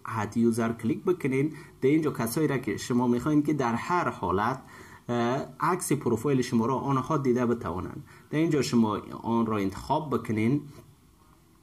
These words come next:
اه، بالای از او که کلیک کردین انتخاب می‌شه. شما می‌توانین یک نفر رو انتخاب بکنین یا ده نفر رو یا چند نفر رو که خودتان می‌خواید. بعد از او بالای دکمهٔ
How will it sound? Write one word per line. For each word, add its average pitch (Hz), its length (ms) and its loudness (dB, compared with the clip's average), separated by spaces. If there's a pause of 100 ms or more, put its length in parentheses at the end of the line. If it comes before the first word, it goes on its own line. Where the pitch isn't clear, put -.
(140)
اه، 104 460 -2 (1080)
بالای 131 300 0 (120)
از 113 180 0
او 123 100 2
که 120 100 -6
کلیک 127 280 0
کردین 208 280 0
انتخاب 139 400 -2
می‌شه. 95 300 -6
شما 127 240 0
می‌توانین 135 460 2
یک 107 280 2
نفر 139 200 -2
رو 180 120 0
انتخاب 185 400 -2
بکنین 208 300 -4
یا - 120 0
ده 101 200 -2
نفر 139 340 -2
رو 190 140 -2
یا 127 160 0
چند 120 300 2
نفر 131 220 -2
رو 156 120 -2
که 160 100 -14
خودتان 107 420 0
می‌خواید. - 320 -12 (380)
بعد 165 140 -2
از 160 140 2
او 139 60 2
بالای 107 200 2
دکمهٔ 101 380 0